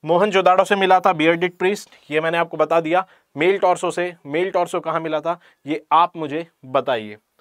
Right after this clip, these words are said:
जी बिल्कुल, body without head and hand and legs, इसको बोलते हैं टॉर्सो। जी बिल्कुल,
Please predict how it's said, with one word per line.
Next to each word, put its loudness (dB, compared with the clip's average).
जी 2
बिल्कुल, 0
body 2
without 2
head 0
and -2
hand -2
and -4
legs, 0
इसको -2
बोलते 0
हैं -4
टॉर्सो। 0
जी 4
बिल्कुल, 0